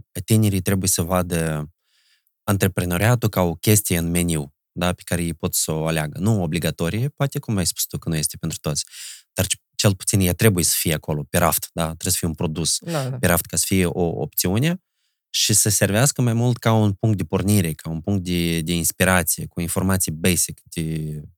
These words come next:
Speaker 1: de primă necesitate de, de la, de la început. Și deja dacă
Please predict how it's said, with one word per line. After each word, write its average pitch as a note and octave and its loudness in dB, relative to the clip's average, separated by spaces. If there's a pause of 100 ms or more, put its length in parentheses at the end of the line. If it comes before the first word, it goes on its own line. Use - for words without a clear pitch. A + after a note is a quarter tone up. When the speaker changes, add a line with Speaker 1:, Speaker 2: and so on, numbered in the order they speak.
(280)
Speaker 1:
de F2+ -4
primă G2 4
necesitate E2 -2
de, D#2+ -8 (320)
de - -8
la, D#2 -10
de D#2+ -6
la D#2+ -4
început. D#2+ -6 (380)
Și - -18
deja F#2 4
dacă E2+ 0